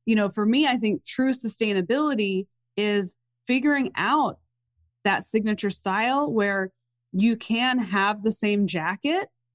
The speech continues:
even if you spent a lot of money on it or didn't, and have it for ten years. Like, I have this beaded jacket that I bought at Saks when I first started my business. It was so expensive,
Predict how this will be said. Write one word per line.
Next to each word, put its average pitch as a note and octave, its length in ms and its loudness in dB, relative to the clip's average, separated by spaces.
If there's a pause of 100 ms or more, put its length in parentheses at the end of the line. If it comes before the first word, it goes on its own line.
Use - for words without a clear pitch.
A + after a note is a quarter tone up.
(440)
even A#3 240 0
if A3+ 120 -2
you A3 80 2
spent G#3 260 -2
a G3+ 40 0
lot G3 160 2
of F#3 60 2
money F#3+ 320 2
on F#3 200 0
it F#3 160 0
or F3+ 200 -4
didn't, F3+ 640 0 (540)
and G3+ 140 2
have G#3+ 300 0
it F3 100 -6
for G3 120 0
ten F#3+ 240 2
years. F#3+ 580 -4
Like, F3 240 -2 (840)
I G#3 120 2
have A3 140 2
this G#3+ 160 4
beaded A#3 800 2 (600)
jacket F3+ 680 0
that F3+ 100 0
I F3+ 80 -2
bought F3 420 0
at G3+ 140 -2
Saks E3+ 800 -4
when F3+ 260 0
I E3+ 200 -2 (120)
first G#3+ 240 0
started A3+ 180 0
my A3+ 140 0
business. F3 460 0
It - 80 -2
was F3 140 -4
so G#3+ 200 0
expensive, F#3+ 800 0